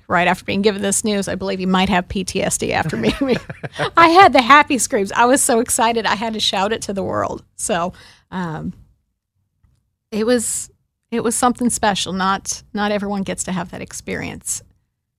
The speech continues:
Um, but through that, I realized what a compliment this was to my business and how it'd give me such visibility in the world. Um, wouldn't it be nice if I could share that same visibility with other military spouses?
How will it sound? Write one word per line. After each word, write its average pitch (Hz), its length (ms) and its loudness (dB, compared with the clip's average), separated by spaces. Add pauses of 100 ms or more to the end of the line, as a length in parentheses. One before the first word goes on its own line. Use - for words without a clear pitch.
(180)
Um, 160 400 -18 (720)
but 190 180 -2
through 254 380 0
that, 180 440 -6 (100)
I 196 120 -2
realized 202 880 0 (600)
what 202 320 -4
a 185 60 -2
compliment 190 520 -2
this 190 200 -2
was 190 180 2
to - 80 -6
my 180 100 -4
business 180 460 -4
and - 80 -8
how 160 140 -6
it'd 175 180 -6
give 175 100 -6
me 170 120 -6
such - 280 -8
visibility 180 640 -4
in 202 80 -2
the 208 80 -4
world. 226 340 -2 (540)
Um, 165 520 -6 (580)
wouldn't 214 320 0
it 185 80 -2
be 214 100 0
nice 190 300 0
if 180 100 -10
I 175 80 0
could 175 160 -8
share 190 240 0
that 170 220 -4
same 185 260 -2
visibility 175 600 -6
with 160 180 -10
other 160 180 -8
military 156 480 -12
spouses? - 640 -12